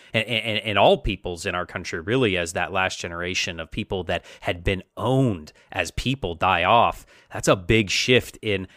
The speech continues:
how we're gonna move forward, of not losing out of what that meant to our country, that a lot of it was built on the backs of slaves, and they're no longer here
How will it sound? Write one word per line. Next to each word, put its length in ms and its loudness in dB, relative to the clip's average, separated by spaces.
how 260 4
we're 160 6
gonna 220 0
move 200 -2
forward, 680 2
of 220 -4
not 340 4
losing 540 0
out 480 6
of 280 -2
what 320 2
that 180 0
meant 300 -4
to 140 -4
our 140 0
country, 460 -6
that 260 -4
a 80 -6
lot 240 2
of 60 -2
it 60 -10
was 240 -2
built 340 0
on 120 -6
the 60 -4
backs 380 -4
of 100 -8
slaves, 600 0
and 140 -16
they're 100 -2
no 160 0
longer 280 -2
here 380 2